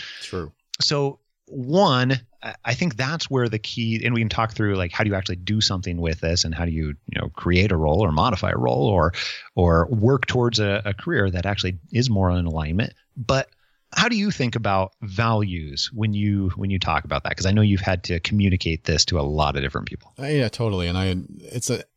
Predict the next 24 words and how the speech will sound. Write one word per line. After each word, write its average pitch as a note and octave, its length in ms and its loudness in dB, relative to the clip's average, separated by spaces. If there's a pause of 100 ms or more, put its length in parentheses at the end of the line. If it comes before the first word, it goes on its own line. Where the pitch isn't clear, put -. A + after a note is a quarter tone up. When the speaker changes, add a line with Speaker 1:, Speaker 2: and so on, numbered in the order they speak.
Speaker 1:
absolutely G2+ 680 -2
valid G2 500 0
question, F2 540 -4
because E2+ 460 -4
when F#2+ 120 0
you G2 120 2
say F#2+ 200 0
values, E2 400 -4
it's - 140 -6
such G2+ 200 -4
an F2 60 -2
abstract E2 460 -6
concept. D#2 640 -4 (500)
My F3+ 200 -6
values, F3 920 -4
I, C#3+ 140 -4
you D3 240 -6
know, F#2+ 200 -6 (500)
what B2 180 -2
does A#2 140 0
that G#2 180 2
mean? G2+ 180 2
I A2+ 140 2
always, D#3+ 380 2